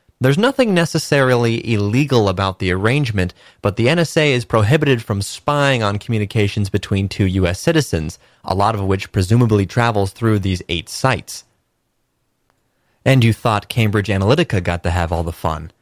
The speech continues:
This week, security researcher Inti de Cuclair outlined his discovery that a popular Facebook app called Name Tests showed personal data in JavaScript file. Any third party could have accessed it.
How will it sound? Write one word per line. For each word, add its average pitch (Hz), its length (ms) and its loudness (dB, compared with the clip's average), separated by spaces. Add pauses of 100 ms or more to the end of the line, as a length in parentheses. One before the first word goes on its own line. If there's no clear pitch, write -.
(360)
This 165 240 0
week, 202 220 0
security 165 560 0
researcher 147 600 0 (100)
Inti 170 340 2
de 127 160 2
Cuclair 127 720 0 (300)
outlined 139 500 -2
his 120 140 0
discovery 151 640 -2
that 117 160 2
a 104 60 2
popular 151 560 0
Facebook 151 560 -2
app 104 260 -6
called 101 260 -2
Name 135 380 0
Tests - 540 -4 (240)
showed 127 300 0
personal 151 460 0
data 107 380 0
in 95 140 0
JavaScript 98 600 -2
file. - 440 -4 (400)
Any 120 200 2
third 110 280 0
party 117 300 0
could - 160 -2
have 90 80 -2
accessed 113 540 -6
it. - 160 -14